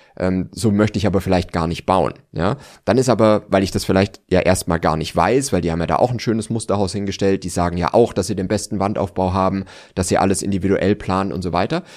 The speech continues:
weil das sind ja die Dinge, die jeder hören will, ja. Und deswegen hat man dann vielleicht aber erstmal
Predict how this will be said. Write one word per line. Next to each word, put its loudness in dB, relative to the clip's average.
weil 2
das 2
sind 2
ja 4
die 0
Dinge, 2
die -2
jeder 2
hören 2
will, -6
ja. -4
Und 0
deswegen 2
hat -2
man 2
dann 0
vielleicht -2
aber 0
erstmal -2